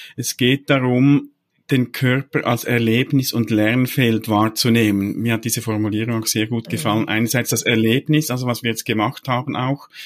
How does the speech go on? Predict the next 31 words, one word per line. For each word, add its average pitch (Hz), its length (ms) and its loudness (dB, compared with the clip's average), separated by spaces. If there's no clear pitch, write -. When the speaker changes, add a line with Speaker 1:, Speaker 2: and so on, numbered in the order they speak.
Speaker 1:
das 127 140 -8
Erleben 120 400 2
und 139 240 2
auch 127 200 -2
das - 240 -2
Lernen, 120 760 2
also 120 220 -8
die, 117 140 -14
den 117 180 -2
Körper 123 480 -2
auch - 140 -6
mit 123 180 -4
einzubeziehen 123 800 -2
in 117 160 0
unsere 117 300 -2
Entwicklung, 120 680 -4
was 117 200 -6
du 113 120 0
eben 117 140 -2
auch 110 160 -4
gesagt 113 420 -4
hast, 120 140 -6
das 110 100 -6
immer 120 240 -2
wieder 120 180 -4
mal 110 160 -2
machen, 117 440 -6
diese, 117 400 -4
äh, 117 140 -6
diese 113 220 -6
Übungen. 113 640 0